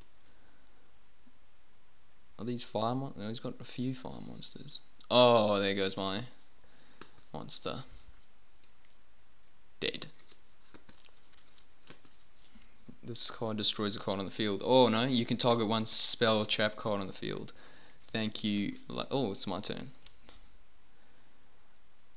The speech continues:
Um, we will set Limital Removal and end our turn. 'Cause he is a machine monster, so I can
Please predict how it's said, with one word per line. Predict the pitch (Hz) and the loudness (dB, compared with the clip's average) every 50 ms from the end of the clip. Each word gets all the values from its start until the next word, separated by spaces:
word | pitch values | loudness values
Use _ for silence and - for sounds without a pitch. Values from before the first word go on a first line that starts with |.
| - - - - - - - - | -10 -10 -10 -10 -10 -10 -8 -6
Um, | - 82 90 - 50 55 | -4 -2 -2 -2 -2 -2
we | 55 55 | -2 -2
will | 58 - | 0 0
set | - - - - - - - - - - - | 2 2 2 0 0 -2 -4 -6 -6 -6 -4
Limital | 117 123 127 127 123 - 110 107 | -2 0 0 0 2 0 0 0
Removal | 101 101 107 110 110 110 110 110 107 104 110 123 - - - - - - - - - - - - - - - - - - - - - - - - - - - - - - - - - - - - - - - - - - - - - - - - - - - - | 0 -2 -2 -2 -2 0 0 0 2 0 0 -2 -6 -10 -10 -10 -10 -10 -10 -10 -10 -10 -10 -10 -10 -10 -10 -10 -10 -10 -10 -10 -10 -10 -10 -10 -10 -10 -10 -10 -10 -10 -10 -8 -8 -8 -10 -10 -10 -10 -10 -10 -10 -10 -10 -10 -10 -10 -10 -10 -10 -10 -8 -4
and | - 52 53 52 | -2 -2 -2 0
end | 50 50 50 | -2 -2 -2
our | 50 50 - | -2 -2 -2
turn. | - - - - - - - - - - - - - - - - - - - - - - - - - - - - - - - - - - - - - - - - - - - - - | -4 -4 -6 -6 -8 -8 -10 -10 -10 -10 -10 -10 -10 -10 -10 -10 -10 -10 -10 -10 -10 -10 -10 -10 -10 -10 -10 -10 -10 -10 -10 -10 -10 -10 -10 -10 -10 -10 -10 -10 -10 -10 -10 -6 -2
'Cause | - 127 120 | 0 2 4
he | 127 135 139 | 4 4 4
is | 135 117 | 4 4
a | 117 | 2
machine | 113 113 - - 131 131 127 127 | 4 4 4 4 6 4 4 4
monster, | 123 127 127 131 - - 143 139 143 143 - - - - - - - - - - - | 2 2 2 2 2 0 0 -4 -4 -6 -8 -10 -10 -12 -12 -10 -10 -10 -10 -10 -8
so | - - 110 107 | -4 -4 -2 -2
I | 107 | -2
can | 107 - 113 104 | -2 -2 -4 -4